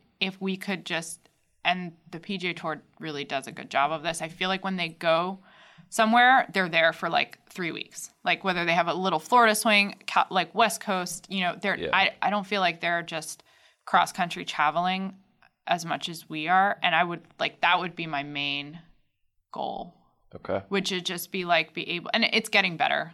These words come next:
Speaker 1: Like, we do have a good chunk of, like, a West Coast swing. But, you know, there's Hawaii thrown in there, and there's, like, other elements, and then, like, you find yourself coming back to the West Coast, and so it's like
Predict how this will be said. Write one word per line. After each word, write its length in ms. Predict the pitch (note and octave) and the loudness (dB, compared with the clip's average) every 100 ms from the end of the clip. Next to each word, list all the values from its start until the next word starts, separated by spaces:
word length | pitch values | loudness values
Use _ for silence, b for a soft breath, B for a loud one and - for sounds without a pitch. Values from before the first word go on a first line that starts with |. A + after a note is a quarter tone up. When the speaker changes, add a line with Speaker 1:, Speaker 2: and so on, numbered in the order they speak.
| - | -4
Speaker 1:
Like, 240 | F3 E3+ G3+ | -4 -2 -6
we 140 | G3 | -4
do 180 | G3 G3 | -2 -2
have 380 | F#3+ F3+ E3+ - | 4 2 2 -6
a 80 | E3+ | -8
good 280 | F3+ F3 - | -6 -8 -4
chunk 360 | - E3+ E3 - | 0 0 -2 -4
of, 240 | C#3 C3+ | -4 -4
like, 140 | D#3+ D#3 | -8 -6
a 80 | |
West 260 | D3 C#3 - | -4 -4 -4
Coast 280 | - D#3+ - | -10 -8 -6
swing. 360 | D#3+ D#3+ E3+ F#3 B B B B B B B _ | -2 -2 -2 -10 B B B B B B B _
But, 100 | C4+ | 4
you 80 | B3+ | 6
know, 80 | A3+ | 6
there's 160 | G#3 | 4
Hawaii 460 | F#3+ E3 D#3 E3 E3 | 0 4 6 6 2
thrown 260 | F#3 E3 | 0 0
in 160 | E3 E3 | 0 0
there, 500 | E3 E3 D#3+ E3 E3 | 4 4 6 4 4
and 220 | F3+ F3 | 2 0
there's, 240 | E3+ E3+ F3+ | -2 0 0
like, 160 | E3 - | 0 2
other 260 | F#3 F#3 | 2 4
elements, 580 | - E3+ E3+ E3 D#3+ - | 4 4 2 0 -2 -2
and 140 | D#3+ E3+ | -2 -2
then, 120 | D#3+ | -2
like, 140 | D#3+ | -6
you 60 | E3 | -4
find 220 | F3 E3 | 0 0
yourself 260 | E3 A#3+ - | 0 -6 -6
coming 280 | B3 C4 | -2 2
back 200 | B3 B3 - | 4 2 0
to 120 | A#3 | -2
the 100 | G#3 | 2
West 240 | F#3+ F3+ | 2 2
Coast, 540 | - F#3+ F3+ F3+ - F3+ | -2 0 0 -4 -8 -10
and 180 | E3+ | -10
so 220 | - F#3+ F3 | -4 -2 -2
it's 180 | E3+ | 0
like 260 | E3+ D#3+ | 2 2